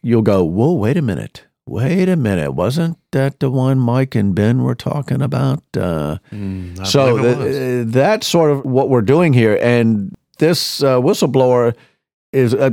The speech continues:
Speaker 1: obviously his name isn't given. Sometimes they are, but, and, and they'll speak underneath of that,
Speaker 2: Right.
Speaker 1: uh, immunity of a whistleblower.
Speaker 2: Yeah.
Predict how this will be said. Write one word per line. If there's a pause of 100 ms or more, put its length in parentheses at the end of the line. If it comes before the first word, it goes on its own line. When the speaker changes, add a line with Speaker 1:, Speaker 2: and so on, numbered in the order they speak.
Speaker 1:
obviously
his
name
isn't
given.
Sometimes
they
are,
but,
and,
and
they'll
speak
underneath (200)
of
that, (380)
Speaker 2:
Right.
Speaker 1:
uh, (100)
immunity
of
a
whistleblower. (240)
Speaker 2:
Yeah.